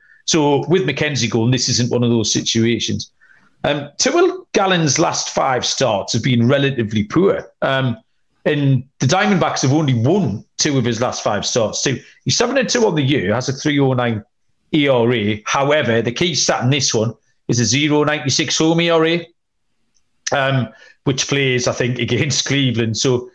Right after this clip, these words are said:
even if McKenzie goes really well, which is entirely possible, Arizona still win this, something like five to two, something along those lines. So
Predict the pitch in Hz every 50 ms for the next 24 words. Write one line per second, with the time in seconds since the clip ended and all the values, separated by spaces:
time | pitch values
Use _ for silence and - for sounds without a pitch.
0 | _ _ - 269 277 285 302 269 - - 208 190 - 214 220 220 185 - - 156
1 | 131 135 160 156 156 147 135 - 156 147 - 143 147 180 175 139 139 123 175 180
2 | 131 143 180 - - - - 139 135 139 143 127 139 135 127 - 226 277 254 240
3 | 202 180 - - 180 147 - - 98 104 113 120 - _ _ _ _ _ _ _
4 | _ _ _ - - 143 143 127 - 139 131 127 117 - - - 139 123 123 113
5 | 107 104 104 107 107 - - 127 120 107 - 107 107 113 117 120 - - - -
6 | 113 110 107 120 113 - - - 113 - - - 131 131 135 135 - _ _ _
7 | _ - - - 156 139 135 147 135 135 135 131 131 127 127 127 120 127 135 139
8 | 143 139 135 - 147 143 131 - - -